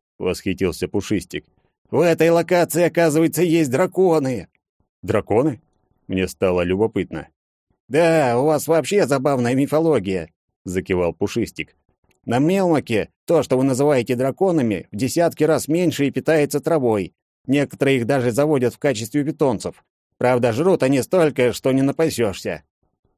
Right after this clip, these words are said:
Я быстренько просмотрел игровую справку по Дагданору. Действительно, в окружающем горном массиве водились огнедышащие рептилии, а одну из них, дракона по имени Вактарел,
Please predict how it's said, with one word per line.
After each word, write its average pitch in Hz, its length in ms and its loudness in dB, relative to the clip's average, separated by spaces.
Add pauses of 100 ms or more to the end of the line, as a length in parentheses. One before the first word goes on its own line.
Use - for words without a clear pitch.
(180)
Я 110 240 2
быстренько 92 600 -4
просмотрел 92 720 -4
игровую 90 480 -2
справку 92 540 -2
по 92 140 -6
Дагданору. 87 720 -4 (880)
Действительно, 90 760 -4 (300)
в 165 60 0
окружающем 139 680 0
горном 90 340 0
массиве 87 680 -4 (260)
водились 156 560 0
огнедышащие 95 720 -4
рептилии, 107 720 -4 (160)
а 85 160 -2
одну 95 240 -2
из 104 180 -2
них, 87 200 -6 (140)
дракона 113 540 0
по 113 180 -2
имени 95 500 0
Вактарел, 95 720 -2